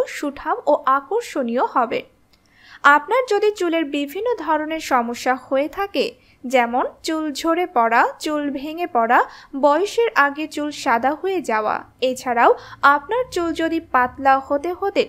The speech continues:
টাকের মতো সমস্যা হয়ে থাকে, তাহলে এই ভিজিয়ে রাখা ছোলা গ্রহণ করুন।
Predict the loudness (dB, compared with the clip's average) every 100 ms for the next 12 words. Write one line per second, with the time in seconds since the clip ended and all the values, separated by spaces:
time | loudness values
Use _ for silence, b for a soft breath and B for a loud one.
0 | 2 0 2 -2 0 -2 -4 -2 -2 -2
1 | -4 -6 -6 -4 -6 -4 -6 -2 -4 -4
2 | b b b 2 2 4 2 2 2 -4
3 | -2 -4 0 0 2 2 0 -4 -2 -2
4 | 0 0 0 -2 0 -4 -6 -6 -6 -8